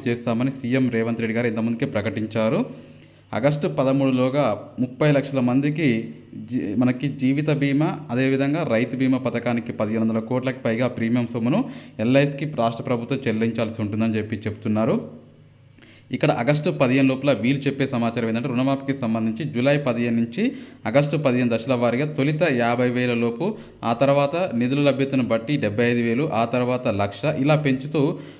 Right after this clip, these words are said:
బ్యాంకులని జమ చేసే విధానాన్ని ప్రభుత్వం పరిశీలిస్తుంది. రైతుల్లోనే డెబ్బై శాతం మందికి లక్ష లోపు, వన్ ల్యాక్ లోపు ఉన్న రుణాలు గమనిస్తే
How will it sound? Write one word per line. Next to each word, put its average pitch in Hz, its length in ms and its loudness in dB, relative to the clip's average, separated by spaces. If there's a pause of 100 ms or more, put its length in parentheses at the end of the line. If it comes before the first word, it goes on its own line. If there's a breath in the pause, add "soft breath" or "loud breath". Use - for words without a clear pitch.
(140 loud breath)
బ్యాంకులని 147 600 0
జమ 135 320 0
చేసే 127 400 -2
విధానాన్ని 127 500 2
ప్రభుత్వం 120 440 -2
పరిశీలిస్తుంది. 113 840 -2 (220 loud breath)
రైతుల్లోనే 156 640 0
డెబ్బై 123 320 0
శాతం 135 340 -2
మందికి 127 280 -2
లక్ష 107 300 -2
లోపు, 135 300 0
వన్ 113 260 2
ల్యాక్ 139 240 0
లోపు 127 220 -2
ఉన్న 117 160 0
రుణాలు 117 420 -2
గమనిస్తే 120 640 -2